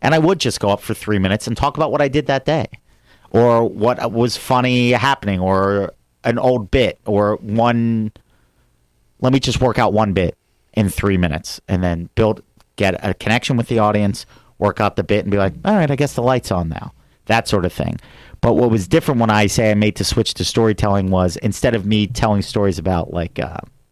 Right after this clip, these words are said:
how drunk I was on a Wednesday night, I was like,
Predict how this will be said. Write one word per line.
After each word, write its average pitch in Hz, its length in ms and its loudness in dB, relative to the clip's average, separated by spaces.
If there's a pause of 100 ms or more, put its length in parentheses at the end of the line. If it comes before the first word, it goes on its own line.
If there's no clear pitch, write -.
(800)
how 120 160 0
drunk 117 360 0
I 101 100 4
was 92 280 2
on 98 100 0
a 90 60 0
Wednesday 90 460 0
night, 92 380 2
I 95 80 0
was 92 180 -4
like, - 280 -8